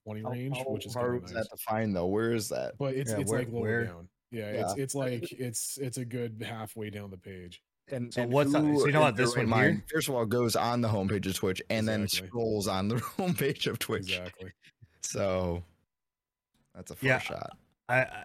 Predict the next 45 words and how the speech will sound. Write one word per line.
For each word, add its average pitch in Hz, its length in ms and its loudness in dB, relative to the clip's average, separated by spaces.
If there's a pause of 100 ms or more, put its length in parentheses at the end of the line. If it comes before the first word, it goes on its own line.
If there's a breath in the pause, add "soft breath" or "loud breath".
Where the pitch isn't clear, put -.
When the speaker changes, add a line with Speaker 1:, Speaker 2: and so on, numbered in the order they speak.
(160)
Speaker 3:
yeah, 92 200 -2 (240)
I 117 100 0
don't 113 80 2
know. 104 120 -2
I 117 60 0
mean, 143 140 6
I, 165 240 12 (180)
for 165 160 4
me, 190 400 6
I 160 280 12
go 151 360 6
to 139 200 0
about 117 280 4
here. 92 440 -6
This 117 180 -6
is 120 100 -6
where 131 140 6
I 123 80 6
normally 104 320 0
stop, 85 400 -8 (160)
like, 107 260 0
is, 101 180 -4
is 107 140 -6
basically 107 460 -2
this 98 200 -2
section. 92 480 -10 (360)
And 110 180 -2
that's 107 220 -4
where 113 100 -2
I 104 80 0
would 95 140 -2
normally 92 500 -4 (260)
kind 110 140 -4
of 90 160 -6
end 104 220 -4
my 95 160 -2
time 95 320 -6
at, 82 180 -8 (480)
uh, 95 380 0
Speaker 2:
If 143 140 -6
Speaker 3:
on - 60 -6
Speaker 2:
they 160 120 2
wanted 170 420 -2
to 165 100 -6
do 139 260 0